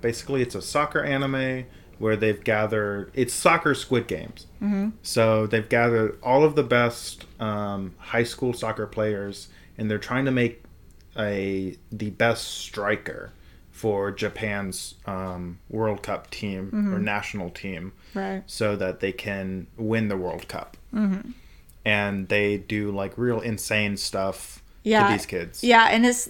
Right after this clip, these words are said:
Speaker 2: nobody's dying, but,
Speaker 1: Yeah.
Speaker 2: but they won't be, get to play soccer professionally in Japan.
Speaker 1: Yeah.
Speaker 2: Which, like, they might as well be dying. So
Speaker 1: Basically, 'cause these are,
Speaker 2: So
Speaker 1: th-, these kids, like, soccer is everything to them.
Speaker 2: Yeah,
Speaker 1: Like
Speaker 2: yeah.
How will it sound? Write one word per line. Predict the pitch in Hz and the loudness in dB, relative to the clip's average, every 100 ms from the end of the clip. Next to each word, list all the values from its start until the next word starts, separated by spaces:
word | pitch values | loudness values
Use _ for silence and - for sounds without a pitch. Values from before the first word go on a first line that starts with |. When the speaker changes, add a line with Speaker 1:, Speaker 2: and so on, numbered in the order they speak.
| - | -6
Speaker 2:
nobody's | 220 240 247 285 247 190 | 0 4 6 6 4 4
dying, | 185 185 202 226 233 233 208 | 6 6 6 4 2 0 2
but, | 196 202 202 | 8 8 8
Speaker 1:
Yeah. | - - - | 4 -4 0
Speaker 2:
but | 208 202 175 175 | 4 4 2 0
they | 202 220 | 4 6
won't | 220 220 - | 6 4 4
be, | |
get | - 202 196 | 2 2 2
to | 202 190 196 | 2 0 -2
play | - 196 196 | -2 4 4
soccer | 196 196 185 190 | 4 2 0 -4
professionally | 185 - 202 - 233 190 | -4 2 2 2 0 0
in | 175 | -2
Japan. | 170 185 208 202 180 - - | -6 0 2 2 0 -10 -10
Speaker 1:
Yeah. | 113 98 85 87 | -4 -2 -2 0
Speaker 2:
Which, | 208 196 | 0 2
like, | 202 190 - 185 | 0 -2 -4 -6
they | 180 | -4
might | 175 180 | -4 -8
as | 175 | -10
well | - | -12
be | - | -10
dying. | - - - 202 220 | -10 -10 -10 -12 -14
So | - - | -10 -2
Speaker 1:
Basically, | 156 113 - 107 98 98 | 4 4 2 -6 -8 -6
'cause | - 131 | -4 -2
these | 185 185 | 0 0
are, | 185 | 0
Speaker 2:
So | 147 | 0
Speaker 1:
th-, | 147 131 - | -6 -10 -6
these | 160 175 180 | -2 0 -2
kids, | - 143 139 131 127 | 2 4 4 2 -2
like, | 104 | -2
soccer | - - 147 - | -2 -2 0 0
is | 123 | 2
everything | 120 120 92 87 | 2 2 -2 -4
to | - | -8
them. | - | -6
Speaker 2:
Yeah, | 262 294 - | 2 6 6
Speaker 1:
Like | 185 - | 2 -6
Speaker 2:
yeah. | 226 269 - | 2 6 6